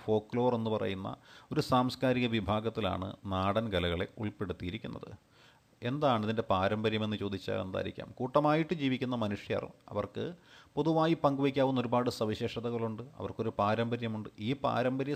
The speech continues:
സവിശേഷതയാണ് നമ്മൾ ഫോക്ലോർ എന്ന് പേരിട്ട് വിശേഷിപ്പിക്കുന്നത്. നമ്മുടെ കേരളത്തെ സംബന്ധിച്ച് നോക്കുകയാണെങ്കിൽ മലയാളികൾ ആചരിച്ചു പോരുന്ന എല്ലാ കാര്യങ്ങളും എന്താണ്? ഫോക്ലോർ എന്ന പേരിൽ നമുക്ക് വിശേഷിപ്പിക്കാൻ പറ്റുന്നതാണ്. ജനനമുണ്ട്,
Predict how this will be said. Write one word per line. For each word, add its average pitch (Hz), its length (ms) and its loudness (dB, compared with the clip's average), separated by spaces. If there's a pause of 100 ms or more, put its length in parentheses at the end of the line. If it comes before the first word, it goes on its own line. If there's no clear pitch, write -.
സവിശേഷതയാണ് 113 760 -4
നമ്മൾ 95 160 -6 (400)
ഫോക്ലോർ 110 520 2
എന്ന് 101 160 -2
പേരിട്ട് 90 340 -4
വിശേഷിപ്പിക്കുന്നത്. - 760 -8 (500)
നമ്മുടെ 101 280 -4
കേരളത്തെ 117 380 2 (100)
സംബന്ധിച്ച് 117 380 -2
നോക്കുകയാണെങ്കിൽ 117 600 -4 (100)
മലയാളികൾ 113 460 0
ആചരിച്ചു 110 440 0
പോരുന്ന 107 340 -4
എല്ലാ 110 220 0 (120)
കാര്യങ്ങളും 104 380 0
എന്താണ്? 95 260 -8 (180)
ഫോക്ലോർ 107 520 0
എന്ന 104 160 -4
പേരിൽ 98 300 -4
നമുക്ക് 92 340 -8 (360)
വിശേഷിപ്പിക്കാൻ 90 560 -4
പറ്റുന്നതാണ്. 90 480 -8 (380)
ജനനമുണ്ട്, 92 600 -2